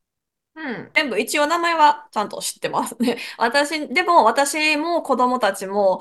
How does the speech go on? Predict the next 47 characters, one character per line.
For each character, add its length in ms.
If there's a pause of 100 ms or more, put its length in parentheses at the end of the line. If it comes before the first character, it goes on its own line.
(120)
家 160
で 80
や 80
っ 40
て 120
る 40
の 120
は 280
何 220
も 140
な 160
い。 160 (160)
で、 100
私 320
自 240
身 80
は 140
ゲ 180
ー 60
ム 80
す 160
っ 60
ご 120
い 60
大 240
好 60
き 120
だ 140
し、 340
や 80
り 140
た 100
い、 140
や 100
り 80
た 80
い 60
の 80
は 120
山 240
々 300
な 120
ん 40
だ 80
け 140
ど 100
も、 320